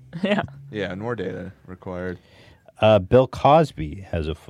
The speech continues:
Speaker 3: wiki feet page. And Bill Cosby actually has a nice set of feet photos. And despite his
Speaker 1: <laughs>
Speaker 3: crimes, he has a three.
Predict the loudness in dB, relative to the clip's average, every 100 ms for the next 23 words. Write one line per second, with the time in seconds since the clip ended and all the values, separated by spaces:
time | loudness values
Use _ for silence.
0 | -8 -6 -6 -10 -10 -12 -12 -12 -10 -10
1 | -16 -20 _ _ -20 _ -6 0 4 4
2 | 6 4 4 2 2 2 2 4 4 4
3 | 2 0 4 4 4 -8 -6 -6 -6 -6
4 | -2 -2 -2 -10 _ _ -18 _ _ _
5 | _ -2 2 2 0 2 6 6 4 0
6 | 2 2 -2 2 4 6 4 2 4 4
7 | 2 0 0 2 2 -2